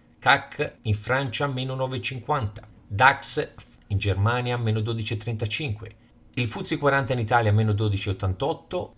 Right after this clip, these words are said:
A E X in Olanda meno tredici e sessantacinque, il bel venti in Belgio meno quattordici,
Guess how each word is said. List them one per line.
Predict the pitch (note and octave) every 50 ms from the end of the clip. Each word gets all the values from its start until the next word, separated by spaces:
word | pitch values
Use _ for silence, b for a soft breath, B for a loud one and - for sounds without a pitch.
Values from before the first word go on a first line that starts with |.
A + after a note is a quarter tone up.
| -
A | - B2+ C3 C3+
E | B2+ B2+ C3 B2
X | - - - - - B2 A2+ G#2 G#2 - - -
in | - A2+ A2+
Olanda | A2 G#2+ G#2+ G#2+ G2+ G2+ F#2+
meno | F#2+ G2+ G#2 G2+
tredici | F#2 - A2+ G#2+ G2 F2+ F#2 - G2+
e |
sessantacinque, | G2 - F2+ - - F#2+ F#2+ - G#2 - - F3+ F3+ F3+ F3+ - - - - _ _
il | - G#2+ G2 G#2 G#2
bel | G2 G#2+ A#2+ C3+ C3+ B2+ A#2 G#2+ G2+ F#2+ - - -
venti | - G2+ A2 A2 A2 G#2+ G2+ - G#2+ G2+ -
in | G#2+ G2+
Belgio | G2 G#2+ G#2 G2 F2+ - G2
meno | F2 G2 B2 A#2+ A2+ G#2
quattordici, | - F#2 F2+ - - F#2+ E2+ F2 F#2 - A#2+ A2+ - - D#3+ -